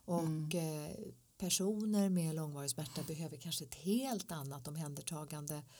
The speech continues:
Speaker 2: Mm.
Speaker 1: eh, när de genomgår kirurgi
Speaker 2: Mm.
Speaker 1: eller förlossning också för den
Speaker 2: Mm.
Speaker 1: delen. Det är väldigt skillnad om man är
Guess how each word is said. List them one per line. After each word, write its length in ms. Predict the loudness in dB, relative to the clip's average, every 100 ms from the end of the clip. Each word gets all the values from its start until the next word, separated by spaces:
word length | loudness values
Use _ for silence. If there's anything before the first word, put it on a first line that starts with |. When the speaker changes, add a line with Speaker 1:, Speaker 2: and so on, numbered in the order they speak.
| -6
Speaker 2:
Mm. 360 | 0 2 2 0
Speaker 1:
eh, 420 | 0 0 -2 -4
när 220 | -2 -2
de 160 | -2 -2
genomgår 380 | -2 -2 -4 -2
kirurgi 580 | -2 -2 0 0 0 -4 -12 -6 0
Speaker 2:
Mm. 140 | 0 0
Speaker 1:
eller 260 | -2 2 4
förlossning 540 | 6 6 6 6 6
också 340 | 2 2 0 0
för 180 | -2
den 100 | 2 4
Speaker 2:
Mm. 140 | 4
Speaker 1:
delen. 380 | 4 2 0 -2
Det 60 | -2
är 60 |
väldigt 300 | -2 -2 -4
skillnad 400 | -2 -2 -2 -4
om 100 | -6
man 200 | -6 -6
är 180 | -6 -8